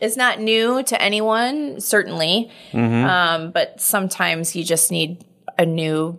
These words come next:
Speaker 1: view or view, a new perspective of how you might do that in your classroom.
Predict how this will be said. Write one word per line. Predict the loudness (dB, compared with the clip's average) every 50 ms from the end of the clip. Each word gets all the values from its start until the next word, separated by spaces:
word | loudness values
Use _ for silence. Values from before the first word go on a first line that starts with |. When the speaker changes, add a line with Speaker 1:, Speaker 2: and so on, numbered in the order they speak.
| -12 -8
Speaker 1:
view | -4 0 2 2 2 4
or | 4 2 2
view, | 2 2 0 0 0 0 -2 0 2 2
a | 2 2 2
new | 0 0 0 -2 -2
perspective | -4 -4 -4 -4 -2 0 -2 -2 -2 0 0 0 2 2 2 2
of | 2 2 2 2 0 -4 -8 -14
how | -6 -2 2 2 2
you | 2 0 -2
might | -4 -4 -4
do | -4 -2 0
that | 0 0
in | 0 0 -2
your | -4 -4
classroom. | -4 -6 -6 -6 -6 -8 -8 -8 -10